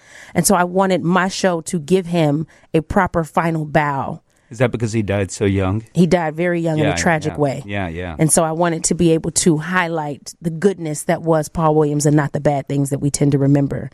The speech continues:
Speaker 2: So for those who don't know, how did he pass?
Speaker 1: Uh, self-inflicted gunshot wound.
Speaker 2: Yeah.
Speaker 1: Yeah.
Speaker 2: And, and you, in the show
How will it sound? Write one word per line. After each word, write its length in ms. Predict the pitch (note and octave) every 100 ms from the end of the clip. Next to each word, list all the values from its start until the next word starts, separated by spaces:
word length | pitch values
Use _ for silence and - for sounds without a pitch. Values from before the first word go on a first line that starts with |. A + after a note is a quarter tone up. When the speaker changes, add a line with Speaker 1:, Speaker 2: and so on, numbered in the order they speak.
| _
Speaker 2:
So 280 | - D#3+
for 160 | C3 D3
those 220 | B2+ A#2+
who 80 | A2+
don't 300 | A2 C#3+ F3+
know, 160 | B2+ A#2
how 240 | G#2+ G#2+
did 220 | G2 G2+ F#2
he 60 |
pass? 580 | F2 G2+ D#2+ G#1 - - - - - -
Speaker 1:
Uh, 240 | F3+ E3+ E3+
self-inflicted 680 | - G#3 G3 - F#3 -
gunshot 440 | F#3+ E3+ E3+ D#3 -
wound. 280 | D3 C#3+ C#3 -
Speaker 2:
Yeah. 280 | G#2 G2+ D#2+ _ _ _
Speaker 1:
Yeah. 180 | C#3 C3+
Speaker 2:
And, 360 | A#2+ A#2 A2+
and 340 | - A#2+ A2+ A2
you, 380 | A2 A2+ G#2+ -
in 200 | A#2+ A#2
the 120 | G2
show 800 | - - A3+ A#3+ C3 A2 B2+ F3